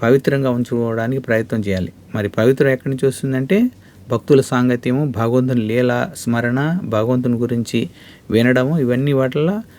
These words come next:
భగవంతుడి గురించి ఎప్పుడైతే మనసులోకి ఎక్కుతూ ఉంటుందో మనసు శు-, శుద్ధి పడుతూ ఉంటుందన్నమాట, పవిత్రం అవుతూ ఉంటుంది. అది, అదే అంతరశుద్ధి, బాహ్యశుద్ధి రెండు. తర్వాత మౌనం. ఈ మౌనం అనేది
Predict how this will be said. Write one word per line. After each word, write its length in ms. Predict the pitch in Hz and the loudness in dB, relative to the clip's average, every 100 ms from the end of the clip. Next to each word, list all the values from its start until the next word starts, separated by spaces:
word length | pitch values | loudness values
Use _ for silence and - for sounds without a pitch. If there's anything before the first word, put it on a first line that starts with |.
| - - - | -20 -12 -2
భగవంతుడి 600 | 120 120 139 143 135 123 | 2 2 2 0 -2 0
గురించి 420 | 123 127 113 120 | 0 0 0 -2
ఎప్పుడైతే 340 | 117 131 139 | 2 2 2
మనసులోకి 600 | 127 117 120 127 139 120 | 0 0 -2 -2 -2 -2
ఎక్కుతూ 280 | 120 - 139 | -2 0 2
ఉంటుందో 480 | 127 120 123 156 180 | 2 0 0 0 0
మనసు 460 | 139 131 135 180 185 | 0 -2 -2 -2 -2
శు-, 340 | - 127 - - - - - 151 | -4 -4 -4 -6 -12 -16 -6 -2
శుద్ధి 200 | 135 151 | 0 2
పడుతూ 300 | 135 127 139 | 2 2 0
ఉంటుందన్నమాట, 600 | 117 113 107 98 90 - - - _ 131 | 0 -2 -4 -6 -6 -8 -12 -20 _ -2
పవిత్రం 320 | 135 131 127 | -2 0 -2
అవుతూ 240 | 113 110 | -2 -6
ఉంటుంది. 340 | 104 92 95 - - 107 | -8 -8 -10 -12 -12 -4
అది, 160 | 104 - 110 | -2 -2 -2
అదే 220 | 117 - 113 | -2 -2 -4
అంతరశుద్ధి, 580 | 113 131 123 127 131 | 0 2 2 -2 -2
బాహ్యశుద్ధి 600 | 147 113 110 98 98 101 | 0 0 0 -4 -6 -4
రెండు. 280 | 101 101 98 - - | -4 -4 -4 -8 -4
తర్వాత 720 | 135 139 151 147 120 127 143 151 - - - | 0 2 2 0 -2 -2 -2 -4 -10 -10 -4
మౌనం. 560 | 110 110 147 170 127 - - | 0 4 6 6 4 -2 -8
ఈ 120 | 131 | -4
మౌనం 500 | 120 117 156 190 185 | -2 0 4 4 4
అనేది 720 | 156 156 160 151 131 151 175 | 2 0 -2 -2 -2 0 -2